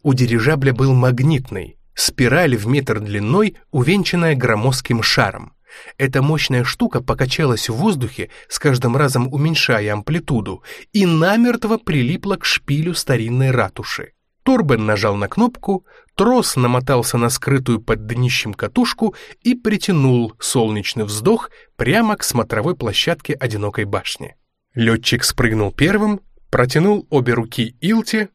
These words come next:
и снял ее с подчеркнутой легкостью. Лев шагнул следом за ним, осматриваясь на ходу. Высота уже не пугала,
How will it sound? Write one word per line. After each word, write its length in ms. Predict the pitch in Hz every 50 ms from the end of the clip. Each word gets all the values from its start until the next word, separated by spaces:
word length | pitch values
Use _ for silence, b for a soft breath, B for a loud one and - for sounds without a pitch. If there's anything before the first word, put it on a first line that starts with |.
| _ _
и 100 | - 233
снял 440 | 226 - - 160 131 117 107 104 104
ее 160 | 104 139 202
с 80 | - -
подчеркнутой 720 | - 120 123 127 - - 131 123 - - 127 123 131 120
легкостью. 720 | 117 117 107 92 - - - - - - - - - - _ _ _ _ _ _ _
Лев 300 | - 120 180 233 220 -
шагнул 380 | - 131 110 113 113 110 107
следом 340 | - - - 110 101 98 95
за 140 | 95 113 104
ним, 280 | 123 208 233 240 233 - _
осматриваясь 720 | 151 151 - - 170 165 156 - 151 139 143 143 135 -
на 100 | - 139
ходу. 440 | 131 - 135 123 120 120 120 123 b b b b b b b b
Высота 460 | 120 123 135 131 - 139 135 160 147
уже 180 | 135 131 139 139
не 120 | 135 131
пугала, 500 | 127 135 147 156 196 175 117 92 69 b